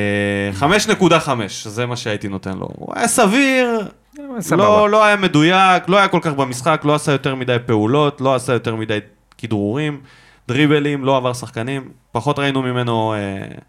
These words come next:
Speaker 1: את החמישים אחוז של ההתקפה שדיברנו על זה, במשחק הזה. אז, אה, זה, זה מה שאני
Speaker 2: זה לגביו.
Speaker 1: מה אתה
Speaker 2: ו-
Speaker 1: חושב על ההופעה שלו? אתה מסכים?
Speaker 2: כן, הופעה סבירה, הופעה פושרת. מבחינה הגנתית אולי הוא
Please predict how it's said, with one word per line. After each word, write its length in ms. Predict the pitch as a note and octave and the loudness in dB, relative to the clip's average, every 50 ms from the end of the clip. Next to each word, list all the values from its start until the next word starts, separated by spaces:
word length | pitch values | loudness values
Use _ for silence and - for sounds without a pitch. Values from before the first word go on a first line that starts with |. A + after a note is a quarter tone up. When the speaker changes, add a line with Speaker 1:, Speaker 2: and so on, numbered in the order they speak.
| _ _ _ _ _ _ _ _ _ _ | _ _ _ _ _ _ _ _ _ _
Speaker 1:
את 40 | |
החמישים 460 | - - - B2+ B2+ C3 - E3+ D#3 D3 | -6 -2 -2 -2 0 0 2 2 2 2
אחוז 220 | C#3 - D#3 C3+ | 2 2 0 0
של 180 | - D3+ B2 A#2+ | 0 -2 0 0
ההתקפה 380 | A#2 A2 - B2 - - B2+ | -2 -2 -4 -6 -4 -4 -4
שדיברנו 560 | A#2 - A2 G#2 G#2+ G#2+ A2+ G#2+ G#2+ G#2 G2+ | -4 -4 -6 -6 -4 -2 -2 -2 -2 -4 -6
על 80 | G2 F#2+ | -6 -8
זה, 120 | F#2+ G#2 G#2+ _ _ _ _ _ _ _ | -10 -12 -16 _ _ _ _ _ _ _
במשחק 400 | A2 G#2+ G#2+ - - A2+ G2 - | -8 -8 -8 -6 -6 -6 -4 -4
הזה. 160 | G2+ F#2 F#2+ - - _ _ _ _ _ _ _ _ _ _ _ _ _ | -6 -6 -8 -12 -14 _ _ _ _ _ _ _ _ _ _ _ _ _
אז, 240 | - F#2+ F#2+ G2 G2+ G#2 | -10 -10 -8 -6 -4 -4
אה, 20 | G2+ G2 G2 G2 G2 F#2+ F#2+ F#2+ F#2+ F#2+ G2 - - | -2 -2 -4 -4 -6 -6 -6 -8 -8 -10 -12 -14 -16
זה, 300 | G2+ G2 C3+ D3 D3 C3 | -6 -2 0 0 0 0
זה 140 | A#2 C3 C3 | -2 -4 -4
מה 100 | B2 A2+ | -4 -6
שאני 220 | A2 - A2 G2+ | -6 -6 -8 -6
Speaker 2:
זה 180 | A2 G#2+ A#2 A#2 | -4 -2 0 0
לגביו. 720 | A2 A2 G#2 G#2+ G#2 G2+ G#2+ G#2+ G#2+ A2 B2 C#3 E3+ G3 G3 F#3+ - _ _ _ _ _ _ _ _ | 2 2 2 0 0 2 2 4 4 4 4 2 2 0 -2 -4 -8 _ _ _ _ _ _ _ _
Speaker 1:
מה 160 | - A2 C#3+ | -4 -2 0
אתה 100 | D3 - | 0 0
Speaker 2:
ו- 40 | A2+ | -2
Speaker 1:
חושב 380 | - A#2+ G#2 G2+ C3+ C#3+ D#3+ F3+ | -2 0 2 2 2 2 2 2
על 100 | F#3 E3+ | 2 2
ההופעה 300 | E3+ F3 E3+ - F#3+ F3+ | 2 2 2 0 -2 -2
שלו? 260 | E3 - F#3 F#3+ G#3 | -2 -4 -10 -10 -10
אתה 120 | G3 - A#2+ | -6 -6 -6
מסכים? 320 | G#2+ G#2+ - - D#3+ E3+ D#4+ | -6 -6 -8 -8 -8 -6 -4
Speaker 2:
כן, 140 | D#4+ - - | -4 -2 -2
הופעה 320 | - D4+ A#3+ C4 - A#3 | -2 -2 0 2 2 2
סבירה, 440 | - - - F3+ F#3 F#3+ F3 E3 B2+ | 2 0 0 0 0 2 4 4 2
הופעה 300 | G#2+ G#2 G2 - C3+ C3+ | 2 0 0 0 0 0
פושרת. 640 | C3 - B2+ A#2+ - C3+ A#2 G2+ F2 E2+ - - - - _ _ _ _ _ | 0 -2 -6 -2 0 0 0 0 -2 -4 -6 -10 -20 -20 _ _ _ _ _
מבחינה 500 | - G#2 G#2 G2+ - - D3 D3 D3 D3 | -6 -4 -4 -6 -4 -4 -2 0 0 0
הגנתית 500 | D3 C3 C3 B2+ A#2+ A#2 B2 C3+ - A#2 | 2 2 2 2 2 0 -2 -4 -4 -2
אולי 240 | A2+ G#2+ G#2+ G#2 G#2+ | -2 0 0 0 0
הוא 320 | G#2 G2+ G2 F#2+ F#2+ F2+ | -2 -4 -4 -6 -8 -10